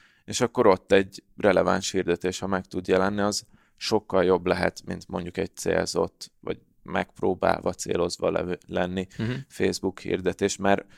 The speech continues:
Speaker 1: Facebookon igazából az én közönségem nincs annyira aktívan, mint ezeken a fórumokon. Szóval így most ez adott egy kis taslit a Google, és elgondolkodtatott azon, hogy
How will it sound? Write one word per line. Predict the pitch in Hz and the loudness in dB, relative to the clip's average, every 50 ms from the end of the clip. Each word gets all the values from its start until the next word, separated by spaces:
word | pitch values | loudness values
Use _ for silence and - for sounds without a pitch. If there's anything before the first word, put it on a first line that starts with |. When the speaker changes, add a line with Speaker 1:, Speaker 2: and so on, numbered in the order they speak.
| _ _ _ _ | _ _ _ _
Speaker 1:
Facebookon | - - 113 113 104 113 107 - - 113 110 | 2 4 4 4 4 0 -2 4 4 4 4
igazából | 110 107 104 98 107 104 98 104 | 4 0 0 4 4 4 4 4
az | 101 101 104 | 2 4 2
én | 101 101 104 | 0 0 0
közönségem | 101 104 98 104 101 101 - - 101 98 101 101 104 | -4 -4 -2 -2 -2 -2 -2 -2 0 0 0 -2 -2
nincs | 104 104 104 98 - - | -4 -6 -6 -6 -6 -6
annyira | 92 92 87 85 85 87 | -6 -6 -6 -6 -4 -4
aktívan, | 85 - - - - - - - 87 | -6 -6 -10 -10 -10 -8 -8 -8 -10
mint | 90 90 90 90 - | -10 -12 -14 -12 -12
ezeken | - - - - - - 95 | -12 -12 -10 -12 -12 -14 -14
a | |
fórumokon. | 90 - - 98 98 - - - - - - - 101 98 - - - - - - - _ | -14 -10 -10 -8 -8 -8 -10 -12 -14 -10 -10 -10 -10 -10 -14 -20 -20 -20 -20 -20 -20 _
Szóval | - - 143 139 147 143 143 147 143 - - _ _ _ _ _ - 69 - - - - | 0 2 6 8 10 10 10 8 6 0 -8 _ _ _ _ _ -18 -18 -18 -18 -16 -6
így | - 80 123 | -6 -4 -4
most | 135 139 139 131 - - 139 | 0 0 0 0 2 4 4
ez | 135 127 | 8 10
adott | 147 135 127 117 110 107 - _ - | 10 10 12 10 8 8 6 _ 8
egy | 110 107 107 104 - - - _ _ _ _ _ _ _ - - _ _ | 8 8 8 6 -2 -12 -18 _ _ _ _ _ _ _ -20 -20 _ _
kis | - 117 107 - - | -6 -4 -4 -2 6
taslit | - 107 107 113 - - 123 135 139 135 - - - - _ _ _ | 6 6 6 6 4 4 4 4 4 4 0 -8 -10 -10 _ _ _
a | _ - - | _ -2 -2
Google, | 110 104 107 110 110 - 127 131 139 147 151 147 139 _ _ - _ | 0 0 0 -2 2 4 4 6 6 4 4 0 -4 _ _ -20 _
és | - - 104 101 - | -4 -4 -4 -2 2
elgondolkodtatott | - 107 104 92 87 87 90 90 92 95 - - 104 - - 101 101 - 101 - _ - | 4 6 6 6 4 2 2 2 2 2 2 0 -4 -2 -2 -6 -2 -2 -4 -4 _ -2
azon, | 101 95 92 90 90 92 92 92 | 0 0 0 0 -2 -2 -4 -4
hogy | 98 98 98 98 | -4 -4 -4 -6